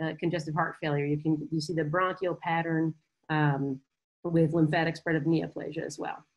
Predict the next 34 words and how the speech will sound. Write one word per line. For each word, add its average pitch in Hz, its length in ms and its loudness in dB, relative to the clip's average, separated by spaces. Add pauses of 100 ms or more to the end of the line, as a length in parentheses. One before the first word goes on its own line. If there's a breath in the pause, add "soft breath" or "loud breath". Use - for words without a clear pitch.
(120)
But - 180 -6 (340)
those, 190 260 2
those 190 200 2
are 180 40 0
gonna 180 140 2
be 170 120 2
respo-, 165 360 -2
recorded 165 540 -2
as 147 80 0
a 156 40 2
bronchial 151 420 -6
pattern, - 280 -10 (120)
which - 60 -20
is - 120 -16
the 185 100 -4
typical 180 500 -2
terminology. - 720 -4 (480 soft breath)
And 254 100 6
then 269 420 8
what 269 120 4
about 220 380 4 (240)
pulmonary 190 340 4
masses? 151 560 0
So, 175 300 0
so - 160 -4
you're 170 120 0
gonna 170 120 2
see 165 160 -2
some 208 240 0 (120)
pul-, 208 140 -2
pulmonary 190 360 0
masses, 240 460 2
pulmonary 175 300 0
nodules, 196 500 0